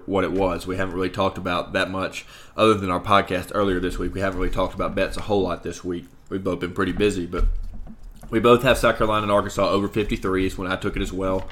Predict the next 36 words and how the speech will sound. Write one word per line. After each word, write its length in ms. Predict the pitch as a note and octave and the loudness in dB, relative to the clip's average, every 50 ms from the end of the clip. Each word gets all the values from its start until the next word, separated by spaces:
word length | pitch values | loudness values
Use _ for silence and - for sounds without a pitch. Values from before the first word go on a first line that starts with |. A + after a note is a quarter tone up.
| - - - - - - - - - - - - - - - - | -10 -12 -14 -14 -16 -16 -14 -14 -12 -12 -14 -14 -16 -16 -6 0
That 200 | A2 A2+ A2+ A2+ | 2 2 2 4
line 220 | A2 G#2+ G#2+ G#2+ G2+ | 2 2 2 0 0
is 120 | F2+ F#2 | 0 2
at 300 | G2 F#2+ F#2+ F2 - - - - - | 2 2 2 2 -2 -6 -10 -2 -2
fifty-three 360 | G#2+ G#2+ G#2 - - G#2 G2 | 0 0 0 0 0 0 0
and 100 | F#2 E2+ | 0 -2
a 40 | D#2+ | -4
half 380 | G#2 G#2+ G2+ G2 F#2 - - | -2 0 0 0 0 0 -4
now. 320 | F2 D#2+ D#2 D#2 D2 C#2+ - - - - - - - | -8 -8 -6 -8 -8 -10 -12 -16 -18 -18 -20 -12 -4
The 120 | - F#2+ | -2 -2
South 260 | F2 - - G#2+ G2+ - | 0 2 4 4 4 4
Carolina 260 | A2 G2+ G2+ G2 F#2 | 2 0 0 0 2
and 40 | F#2 | 0
Arkansas 320 | F#2+ F2+ F2+ - - F2 | 0 0 0 -2 -4 -4
line 300 | E2+ E2 E2 E2 E2 E2 | -4 -4 -4 -6 -8 -8
is. 260 | E2 E2+ E2 - - - - - - - _ _ _ _ - - - - | -8 -10 -10 -12 -14 -14 -16 -18 -20 -20 _ _ _ _ -20 -20 -8 -4
I 60 | - G#2+ | -2 0
also 380 | - A#2+ A#2+ A#2+ - B2+ A2+ | 6 6 8 8 8 4 2
took 280 | - - A#2+ A#2 - - | 2 2 0 0 0 -2
Florida 540 | - G#2+ G#2+ G#2+ A2 G#2+ A2 A2 G2+ G#2 - - - - | -2 0 2 4 4 4 4 4 2 0 -8 -16 -14 -6
minus 360 | G2 G2+ G#2 G#2+ G#2+ F#2+ - | -2 0 0 0 0 -2 -4
six 600 | - - - A#2+ C3 B2+ - - - - - - - - - - - - - - - | -6 -2 0 0 0 0 -2 -6 -10 -14 -16 -18 -20 -20 -20 -20 -20 -20 -20 -14 -6
in 60 | B2+ | -4
the 60 | B2 A#2+ | -2 0
Arkansas-South 720 | G#2+ A#2+ B2 B2 C3+ - - A2 A#2 B2 - B2+ A#2+ A#2+ | 2 2 2 2 0 0 0 2 0 2 2 2 0 2
Carolina 320 | - A2+ G#2 G#2 A2 A2+ A2+ | 2 2 2 2 0 0 0
game. 340 | A2+ A#2 A#2+ A#2+ A#2+ A2+ - - | 0 -2 -2 -2 -2 -4 -6 -4
I 120 | G2+ C3 | -4 -4
took 260 | C#3+ - F#3 D#3 - | -2 0 -2 -2 -2
Sac-, 300 | - - C3 B2+ B2 - | -2 -2 -2 -2 -2 -2
or, 160 | - A2 G#2+ - | -2 0 0 0
excuse 400 | E2+ D#2+ - - - A#2 G2+ F2 | -2 -4 -6 -4 -2 -2 -2 -2
me, 100 | F#2+ - | -4 -4
I 100 | E2+ A#2 | -2 -2
took 240 | B2 - F#3+ - - | 0 0 0 0 2
Arkansas 720 | G#2 A2 A#2+ B2 - C3+ B2 - C#3 C3 C3 C3+ C3 C3 | 4 4 4 4 4 0 -2 0 0 2 2 2 0 -2